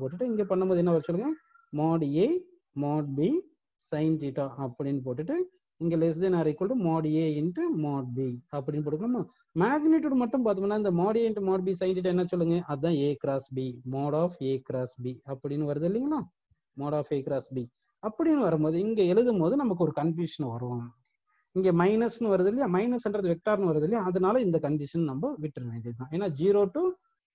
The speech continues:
ஒன்னு மட்டும் எடுத்துக்கணும். புரியுதுங்களா உங்களுக்கு? ஸ்கேலாரா இருந்தா minus to ப்ளஸ்ன்னு சொல்லியிருக்கலாம். இங்க மைனஸ்ன்றது vector வந்ததுனால நம்ம சாதாரணமா என்ன பண்ணலாம்னா வந்து zero to ஒன்னுன்னு இங்க எடுத்திருக்கலாம். புரியுதுங்களா? zero to ஒன்னுன்னு எடுத்திருந்தோம்னா அப்போ mod of A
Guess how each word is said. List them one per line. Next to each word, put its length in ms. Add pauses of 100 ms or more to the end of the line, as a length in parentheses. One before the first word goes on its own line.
(100)
ஒன்னு 240
மட்டும் 260
எடுத்துக்கணும். 460
புரியுதுங்களா 400
உங்களுக்கு? 240 (340)
ஸ்கேலாரா 420
இருந்தா 240
minus 340
to 140
ப்ளஸ்ன்னு 400
சொல்லியிருக்கலாம். 560
இங்க 240
மைனஸ்ன்றது 560
vector 300
வந்ததுனால 420 (400)
நம்ம 240
சாதாரணமா 520 (200)
என்ன 200
பண்ணலாம்னா 520
வந்து 160 (640)
zero 300
to 60 (120)
ஒன்னுன்னு 300
இங்க 160
எடுத்திருக்கலாம். 600 (120)
புரியுதுங்களா? 380 (100)
zero 200
to 140
ஒன்னுன்னு 240
எடுத்திருந்தோம்னா 480
அப்போ 180
mod 160
of 160
A 20